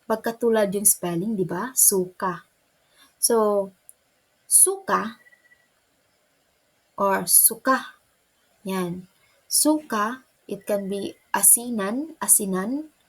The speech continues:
at suka, suka, pagsusuka. Suka, asinan, at suka, pagsusuka. Nagsusuka siya. Mm. Magkaiba ang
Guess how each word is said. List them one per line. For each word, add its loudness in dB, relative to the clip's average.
at 0
suka, 2
suka, 2
pagsusuka. 0
Suka, 2
asinan, -2
at 0
suka, 2
pagsusuka. 0
Nagsusuka 4
siya. -2
Mm. -6
Magkaiba 0
ang -4